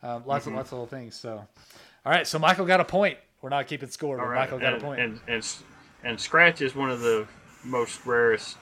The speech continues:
Speaker 2: ones out there.
Speaker 1: Oh yeah, yeah. So Scratch the Cat
Speaker 2: Yeah.
Speaker 1: is one of the rarest ones, which is
Speaker 2: Yeah.
Speaker 1: pretty awesome. So,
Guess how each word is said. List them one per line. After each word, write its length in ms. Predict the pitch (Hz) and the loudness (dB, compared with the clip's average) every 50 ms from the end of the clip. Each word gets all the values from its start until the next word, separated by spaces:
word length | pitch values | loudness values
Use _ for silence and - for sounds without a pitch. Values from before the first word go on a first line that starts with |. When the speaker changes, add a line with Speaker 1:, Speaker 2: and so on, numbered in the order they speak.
| - - - | -18 -14 -10
Speaker 2:
ones 240 | 113 110 107 101 104 | -8 -8 -8 -6 -6
out 200 | 101 101 104 - | -6 -6 -6 -8
there. 140 | 104 98 95 160 | -6 -2 0 2
Speaker 1:
Oh 160 | 165 160 135 | 2 2 2
yeah, 280 | 120 123 139 127 104 104 | 0 -2 -4 -4 -4 -6
yeah. 160 | 117 123 113 | -10 -14 -14
So 160 | - - - 127 | -14 -14 -14 -14
Scratch 340 | - - 151 143 143 - - | -10 -8 -8 -8 -8 -10 -12
the 60 | - | -10
Cat 200 | - 143 131 123 120 | -8 -8 -8 -8 -8
Speaker 2:
Yeah. 60 | 127 | -10
Speaker 1:
is 120 | 127 117 | -10 -10
one 120 | 123 127 123 | -12 -12 -12
of 60 | 117 | -12
the 60 | 113 | -12
rarest 340 | 110 113 117 117 107 - - | -12 -12 -12 -12 -14 -14 -16
ones, 240 | 117 113 110 101 107 | -18 -18 -18 -16 -18
which 140 | 107 104 - | -18 -18 -18
is 120 | 104 - | -18 -16
Speaker 2:
Yeah. 80 | 113 104 | -14 -14
Speaker 1:
pretty 140 | 104 101 | -14 -14
awesome. 280 | 101 104 101 - - - _ | -14 -16 -16 -18 -20 -20 _
So, 240 | _ - - 110 | _ -20 -20 -20